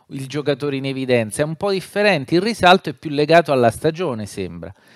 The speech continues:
Si può sviluppare, si può prendere tramite monete football casuale, si può prendere con accordo al buio e con i punti football mirato. Questo bisognerà vedere quanti ce ne saranno e se ne saranno gli stessi e si possono prendere con le monete di football.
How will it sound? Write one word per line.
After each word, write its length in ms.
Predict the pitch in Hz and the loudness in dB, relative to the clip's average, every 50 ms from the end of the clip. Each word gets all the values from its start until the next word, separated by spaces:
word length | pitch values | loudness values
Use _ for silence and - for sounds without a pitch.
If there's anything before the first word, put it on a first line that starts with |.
| _ _ _ _ - | _ _ _ _ -8
Si 160 | - - 147 | -4 -4 -4
può 160 | 117 135 127 | -2 -4 -6
sviluppare, 720 | 110 117 123 143 190 208 - _ 269 254 233 190 131 110 | -6 -8 -8 -8 -8 -8 -6 _ -2 2 2 2 2 0
si 200 | 92 - - 143 | -4 -6 -10 -10
può 160 | 131 135 139 117 | -6 -6 -8 -4
prendere 360 | 127 127 120 123 120 117 120 | -4 -4 -4 -4 -6 -8 -8
tramite 420 | 110 123 123 123 120 110 98 113 | -8 -8 -8 -8 -8 -10 -10 -10
monete 380 | 113 113 113 113 117 110 107 107 | -10 -8 -10 -10 -10 -10 -12 -14
football 500 | 98 - 127 117 - _ - 107 101 - | -14 -12 -14 -14 -14 _ -14 -14 -14 -12
casuale, 720 | _ - 117 104 - - 117 107 95 92 95 110 151 185 - _ _ _ _ _ | _ -2 -2 -2 -2 -8 -10 -8 -6 -4 -2 -2 -2 -4 -4 _ _ _ _ _
si 160 | _ - 135 | _ -12 -8
può 140 | 123 127 120 | -8 -6 -6
prendere 340 | 127 131 127 120 117 117 104 | -4 -6 -6 -4 -6 -8 -6
con 100 | 117 135 | -6 -6
accordo 400 | 156 156 - 185 180 180 196 254 | -8 -6 -4 -4 -4 -2 -4 -6
al 60 | 247 | -6
buio 320 | 190 156 123 123 131 151 | -6 -8 -8 -8 -6 -8
e 80 | 156 - | -8 -8
con 140 | - 151 147 | -8 -10 -10
i 80 | 165 | -10
punti 340 | 139 131 131 127 131 - 170 | -10 -10 -12 -12 -10 -12 -14
football 540 | - - 123 113 - _ - 117 120 123 - 156 | -14 -12 -14 -14 -14 _ -12 -10 -10 -10 -10 -12
mirato. 560 | 131 127 127 117 110 98 92 90 - - 104 | -8 -4 0 0 0 2 0 -2 -4 -8 -18
Questo 380 | _ - 156 143 - - 123 - _ _ _ _ _ _ | _ -12 -12 -12 -10 -10 -12 -12 _ _ _ _ _ _
bisognerà 460 | _ - 107 117 131 131 135 135 131 | _ -16 -12 -10 -6 -2 0 0 0
vedere 400 | 123 120 151 147 135 139 139 123 | 0 -2 -2 0 2 2 2 0
quanti 400 | - - 123 123 127 123 113 131 | -2 -4 -4 -4 -4 -4 -6 -10
ce 120 | 110 - 117 | -10 -8 -10
ne 200 | 104 107 117 117 | -10 -8 -10 -8
saranno 460 | 117 127 131 135 123 120 123 127 127 | -6 -4 -4 -4 -2 -4 -4 -6 -8
e 40 | 120 | -14
se 180 | - - - | -12 -12 -10
ne 100 | 113 110 | -10 -10
saranno 440 | 104 - 120 113 117 117 117 117 110 | -6 -4 -2 -2 0 -2 -4 -6 -10
gli 120 | 110 117 127 | -12 -12 -14
stessi 400 | 127 - - 117 101 - - 117 | -14 -10 -10 -10 -10 -8 -10 -10
e 40 | |
si 140 | 98 - - | -10 -10 -14
possono 360 | 110 - 117 - - 131 120 | -14 -16 -16 -16 -14 -14 -12
prendere 340 | 104 104 98 101 104 107 107 | -8 -8 -10 -8 -8 -8 -8
con 140 | 104 - 104 | -8 -10 -14
le 40 | 101 | -14
monete 360 | 104 104 101 98 95 - - | -12 -12 -12 -12 -12 -14 -14
di 60 | 95 | -18
football. 500 | - - 95 90 _ _ _ - - _ | -16 -18 -20 -20 _ _ _ -20 -20 _